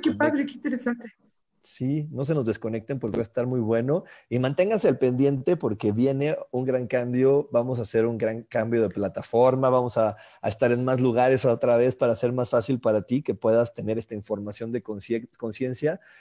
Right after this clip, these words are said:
Speaker 2: pero más que la puedas tener, que sea más fácil para ti compartirla con más personas, porque entre más personas vivamos con información que nos dé paz y felicidad, este planeta se va a experimentar diferente.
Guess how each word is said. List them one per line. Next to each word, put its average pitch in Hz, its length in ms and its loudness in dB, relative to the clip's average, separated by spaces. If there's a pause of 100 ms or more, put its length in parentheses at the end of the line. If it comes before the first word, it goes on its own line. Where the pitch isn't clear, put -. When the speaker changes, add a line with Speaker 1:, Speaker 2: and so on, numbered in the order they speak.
(140)
Speaker 2:
pero 117 160 -2
más 139 160 -2
que 170 100 -2
la 120 100 0
puedas 135 280 0
tener, 117 480 -6
que 107 100 -14
sea 120 140 -8
más 123 160 -8
fácil 120 260 -4
para 95 220 -6
ti 107 120 -8
compartirla 113 840 -6
con 101 220 -16
más 104 140 -12
personas, 98 800 -8 (240)
porque 107 240 -10
entre 107 180 -6
más 113 220 -4
personas 117 520 -6
vivamos 107 460 -4
con 98 320 -8
información 104 840 -6
que 107 160 -10
nos 98 160 -10
dé 104 100 -2
paz 127 460 -6
y 117 40 -10
felicidad, 104 680 -4 (280)
este - 280 -8
planeta 110 460 -2
se 104 120 -8
va 101 60 0
a 101 40 0
experimentar 98 600 -8
diferente. 92 560 -10